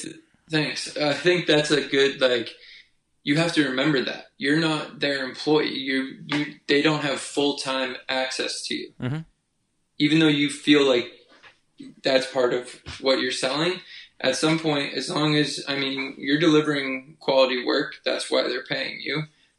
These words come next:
Speaker 1: Um, and of course, keep the line of communication open.
Speaker 2: Yeah.
Speaker 1: Not saying not, like, to, you know, ghost your clients or anything.
Speaker 2: No, it's not
Speaker 1: Just,
Speaker 2: like, it's not
Speaker 1: just
Speaker 2: like we're
Speaker 1: set
Speaker 2: saying when people call, you're not gonna pick up the phone. It's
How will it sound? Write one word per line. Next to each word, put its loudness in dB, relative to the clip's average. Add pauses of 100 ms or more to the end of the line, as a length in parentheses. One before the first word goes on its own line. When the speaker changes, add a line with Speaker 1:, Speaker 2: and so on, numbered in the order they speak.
(160)
Speaker 1:
Um, -2 (520)
and -2 (340)
of -2
course, 0
keep -6
the 2 (460)
line 2
of -2 (280)
communication 0
open. 0
Speaker 2:
Yeah. 4 (100)
Speaker 1:
Not 0
saying -2
not, -2 (220)
like, 0
to, -4 (240)
you -4
know, 0
ghost 2
your 0
clients -2
or -2
anything. -2
Speaker 2:
No, 6
it's -4
not 4
Speaker 1:
Just, 6
Speaker 2:
like, -12
it's 0
not 8
Speaker 1:
just 6
Speaker 2:
like 4
we're 6
Speaker 1:
set -2
Speaker 2:
saying 4
when 0
people -4
call, 4
you're 0
not 0
gonna -4
pick -6
up -6
the -6
phone. -6 (380)
It's -2